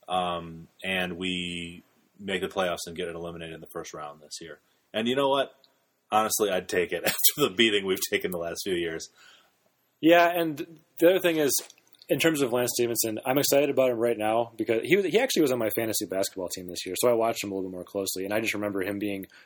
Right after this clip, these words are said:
Speaker 2: unexpectedly good on my team because he wasn't, you know, he was one of, he was, like, one of my, like, sixth pick, and he ended up having games where he'd have triple doubles and just really helped,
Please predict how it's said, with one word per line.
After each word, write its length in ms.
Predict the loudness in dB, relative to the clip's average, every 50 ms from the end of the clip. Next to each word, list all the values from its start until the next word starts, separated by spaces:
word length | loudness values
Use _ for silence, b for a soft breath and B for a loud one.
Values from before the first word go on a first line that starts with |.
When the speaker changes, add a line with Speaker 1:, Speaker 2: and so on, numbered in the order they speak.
| B B _
Speaker 2:
unexpectedly 800 | 0 0 0 0 2 2 2 0 2 -2 -2 -2 -2 -2 -4 -4 -4
good 220 | -2 0 0 -2
on 80 | -2 -6
my 120 | -8 -10 -10
team 240 | -10 -10 -10 -10 -10
because 220 | -10 -8 -6 -4 -2
he 80 | -2
wasn't, 320 | 0 -2 -2 -4 -6 -12 -10
you 80 | -10
know, 100 | -10 -8 -8
he 140 | -6 -8 -6
was 300 | -6 -6 -8 -8 -8 -10 _ _ _ _ _ _ _ _ _ -20 -20 -20 _
one 200 | -6 -4 -2 0
of, 60 | 2
he 80 | 4 2
was, 100 | 4 2
like, 140 | -2 -2
one 100 | -2 -4
of 100 | -4 -4
my, 200 | -6 -8 -10 -10 -12 _ _ _ _ _ -16
like, 120 | -16 -16 _ _
sixth 300 | -8 -6 -6 -4 -4 -6 -4 -2
pick, 220 | -2 -2 0 -2
and 80 | -6 -6
he 60 | -2
ended 180 | -2 -2 -2 0
up 80 | 2
having 240 | 2 2 2 0 -4
games 260 | -2 0 0 0 0 0
where 80 | 0
he'd 80 | 0 0
have 120 | 0 -2
triple 240 | 0 -2 0 0 0
doubles 360 | 2 2 2 2 2 -2 -2 -2
and 80 | -4 -4
just 120 | -2 0
really 140 | 0 0 2
helped, 240 | 2 2 0 0